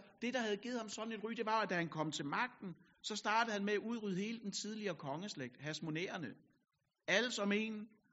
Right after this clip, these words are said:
så kom de ud for et uheld med sværd og sådan, ikke også?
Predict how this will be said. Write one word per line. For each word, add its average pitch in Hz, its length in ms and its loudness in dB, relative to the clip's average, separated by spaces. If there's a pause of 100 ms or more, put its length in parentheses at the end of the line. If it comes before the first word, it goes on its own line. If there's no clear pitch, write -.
(100)
så 190 120 -4
kom 202 220 2
de 185 100 -2
ud 214 120 -2
for 190 220 4
et 180 120 2
uheld 208 320 -2
med 160 120 -2
sværd - 340 -2
og 175 80 -6
sådan, 113 340 -4
ikke 170 140 -2
også? 196 280 -2